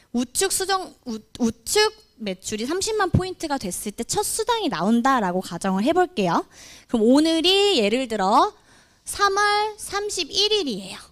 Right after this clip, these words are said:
이제 내가 애터미 사업을 결심을 하고 정말 막 열심히 막 한 달 동안 소비자 구축을 했습니다. 그런데 한 달 동안 해서 한쪽에 삼십만 포인트,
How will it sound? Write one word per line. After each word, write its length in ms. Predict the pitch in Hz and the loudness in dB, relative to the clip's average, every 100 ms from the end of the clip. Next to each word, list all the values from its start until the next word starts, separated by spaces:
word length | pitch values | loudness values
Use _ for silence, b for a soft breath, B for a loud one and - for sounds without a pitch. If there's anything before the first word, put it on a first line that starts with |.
| - - - _ _ _ _ _ - - B B | -20 -20 -20 _ _ _ _ _ -20 -20 B B
이제 140 | 196 226 | -2 0
내가 200 | 220 208 | 2 2
애터미 340 | 214 381 381 | 2 4 4
사업을 320 | 359 440 415 392 | 8 8 8 6
결심을 520 | 233 254 - 339 294 | 6 6 4 4 6
하고 460 | 277 359 302 180 - | 6 6 6 4 -4
정말 380 | - - 571 554 | -10 -8 2 6
막 140 | 285 | 6
열심히 440 | 220 269 - 415 330 | 8 6 6 2 2
막 140 | 330 | 0
한 120 | 403 480 | 0 -2
달 120 | 480 | -2
동안 180 | 339 277 | 0 -2
소비자 320 | 392 427 427 | -2 -2 -2
구축을 420 | - 214 - 208 233 | -2 -6 -8 -6 -4
했습니다. 560 | 269 359 311 196 170 _ b b b | -4 -4 -4 -6 -12 _ b b b
그런데 600 | - 240 220 269 285 185 - b b b | -4 -2 0 0 0 -2 -10 b b b
한 140 | 392 | -2
달 100 | 453 | -2
동안 220 | 427 320 320 | 0 0 -2
해서 320 | 349 370 208 _ _ _ _ | 0 0 -2 _ _ _ _
한쪽에 440 | - 403 403 403 370 | -8 -6 -4 -4 -2
삼십만 520 | 392 427 453 453 392 | -4 -4 -4 -4 -4
포인트, 480 | - 240 214 - | -4 -4 -6 -6